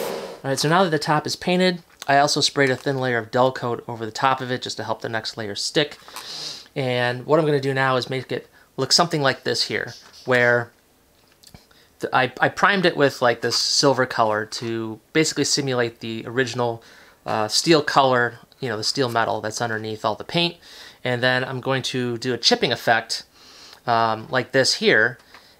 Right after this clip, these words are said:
And in order to accomplish that, I'm doing the hairspray trick. So basically, I'm taking this ultra fine hairspray.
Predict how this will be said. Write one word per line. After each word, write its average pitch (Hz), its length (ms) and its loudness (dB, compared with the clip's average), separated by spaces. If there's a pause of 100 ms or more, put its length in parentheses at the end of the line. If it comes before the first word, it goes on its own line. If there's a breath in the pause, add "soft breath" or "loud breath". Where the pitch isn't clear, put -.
And 131 200 -4
in 135 140 -2
order 170 200 4
to 139 40 4
accomplish 175 460 0
that, 131 280 4
I'm 123 60 -8
doing 147 180 0
the 120 60 -4
hairspray 123 480 0
trick. - 400 -8
So 120 260 -2
basically, 127 680 -2 (260)
I'm - 60 -16
taking 135 260 -2
this - 400 0 (580 loud breath)
ultra 160 300 4
fine 160 280 0
hairspray. 131 600 0